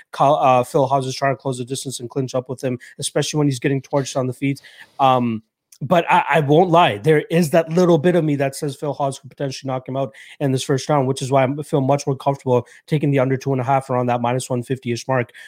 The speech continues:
But I do ultimately think it's gonna be Phil, uh, Kyle Daukaus, you know, maybe a club and sub situation, or even just absolutely dominating him on the ground once this fight hits the second or early third rounds. Uh, but yeah, I think we see a finish, and I actually think it's gonna be Kyle Daukaus that ends up pulling it out.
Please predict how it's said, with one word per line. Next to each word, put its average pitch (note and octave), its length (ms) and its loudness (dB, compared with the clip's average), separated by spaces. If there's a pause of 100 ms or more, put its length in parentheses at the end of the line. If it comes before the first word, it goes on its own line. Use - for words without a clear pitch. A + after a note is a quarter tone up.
(160)
But D3+ 160 2
I D3 140 4
do D3 180 4
ultimately C#3+ 420 2
think B2+ 200 -4
it's A#2 100 -8
gonna C3 120 -4
be B2 100 -2
Phil, C3+ 260 -2
uh, A#2 280 2 (440)
Kyle D3 180 2
Daukaus, C3+ 520 2
you C#3+ 80 -4
know, B2 80 0
maybe B2+ 240 0
a B2 40 -2
club C3+ 240 -2
and C3 140 -4
sub C3 240 -2
situation, B2+ 760 -4 (260)
or C#3+ 180 4
even C3 200 0
just B2 220 -6
absolutely C3 460 -4
dominating B2+ 480 0
him B2 80 0
on B2 100 0
the B2 80 -4
ground B2 240 -2
once B2 180 -4
this C3+ 120 -10
fight C3 160 -8
hits B2+ 200 -10
the - 60 -14
second C3 460 -4 (200)
or D3+ 200 2
early C3 260 2
third B2 220 0
rounds. A#2+ 400 0 (240)
Uh, A#2+ 260 2
but B2+ 140 -2
yeah, B2 180 2
I A#2+ 80 0
think D3 220 -2
we D#3 80 0
see D3+ 160 4
a C#3+ 40 4
finish, E3+ 400 2 (220)
and C3 80 -8
I C3 220 -4
actually - 320 -8
think C#3 180 -4
it's C3 120 -6
gonna C3 120 -2
be B2 120 -2
Kyle B2+ 200 0
Daukaus A#2+ 400 -4 (220)
that A#2 100 -2
ends A#2+ 140 -2
up A#2 100 -2
pulling A2+ 240 -4
it G#2+ 60 -4
out. G#2+ 180 -6